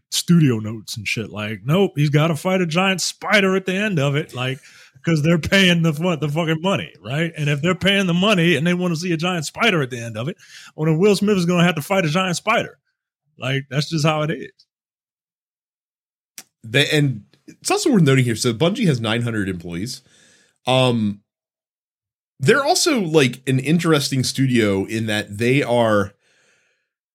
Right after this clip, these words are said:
Speaker 2: be-, because they've had some level of autonomy,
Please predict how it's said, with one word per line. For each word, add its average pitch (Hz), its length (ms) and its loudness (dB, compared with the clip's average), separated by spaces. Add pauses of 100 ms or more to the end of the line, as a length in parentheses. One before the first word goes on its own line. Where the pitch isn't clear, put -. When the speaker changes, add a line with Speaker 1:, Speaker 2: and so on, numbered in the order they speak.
(1200)
Speaker 2:
be-, 160 200 0
because 185 320 2
they've 214 160 2
had 185 180 2
some 139 300 2
level 156 260 4
of 147 80 4
autonomy, 147 640 -2